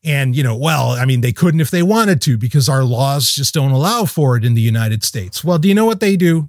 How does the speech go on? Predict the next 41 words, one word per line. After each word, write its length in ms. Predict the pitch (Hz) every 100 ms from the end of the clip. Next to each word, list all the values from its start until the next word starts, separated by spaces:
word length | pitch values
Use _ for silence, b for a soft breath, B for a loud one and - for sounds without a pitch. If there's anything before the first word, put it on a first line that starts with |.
| -
Do 80 | 160
you 0 |
know 100 | 180
what 80 | 180
a 60 |
lot 280 | 143 139 143
of 60 | 139
scientists 500 | 151 131 123 143 -
in 60 |
the 60 | 123
United 280 | 127 127 117
States 360 | - 120 -
do? 160 | 139 131 b b b _
They 160 | 196 196
go 600 | 147 135 202 202 165 147
to 300 | - 180 151
China 580 | - 190 165 135 123 120
to 240 | - 135
perform 520 | 147 131 160 151 143
the 140 | 139 131
experiments 600 | - - 143 131 123 -
that 140 | 117
they 120 | 131
want 280 | 123 131 127
to 60 | -
perform. 460 | 131 - 127 113
The 80 | 123
laws 560 | 127 135 156 156 131 110
don't 320 | 135 131 117
stop 440 | - 139 120 120
shit. 440 | - - 127 - _ _ _ _ _ _ _ _ _ _ _ _ _ _ _ _ _ _ _ _ _ _ _ _
And 180 | 143 143
their 240 | 151 151
ethics 640 | 175 170 143 127 - - - -
get 200 | 123 127
checked 400 | - 160 123 -
at 160 | 117 127
the 60 |
border, 400 | 131 143 127 98
I 100 | 87
guess. 420 | 85 82 - -